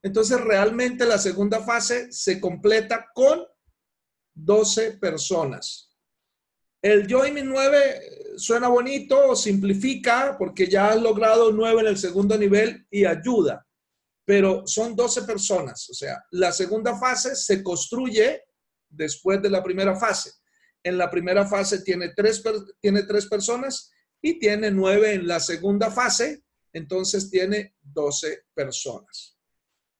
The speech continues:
¿Quiénes pueden participar en esa segunda fase?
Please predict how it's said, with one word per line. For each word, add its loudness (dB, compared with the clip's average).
¿Quiénes -2
pueden 0
participar -2
en 0
esa -2
segunda -2
fase? -4